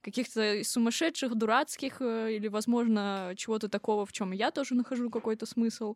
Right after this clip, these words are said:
И не зря, потому что вот сейчас, спустя год, я, в принципе, прекрасно помнила, что там будет,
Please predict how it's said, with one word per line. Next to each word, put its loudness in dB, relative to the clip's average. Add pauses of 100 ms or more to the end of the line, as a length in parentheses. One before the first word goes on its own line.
И 0
не 8
зря, 2 (220)
потому 2
что 0
вот -2
сейчас, -2
спустя -4
год, 0
я, 0
в -6
принципе, 0
прекрасно -2
помнила, -2
что -4
там -2
будет, -4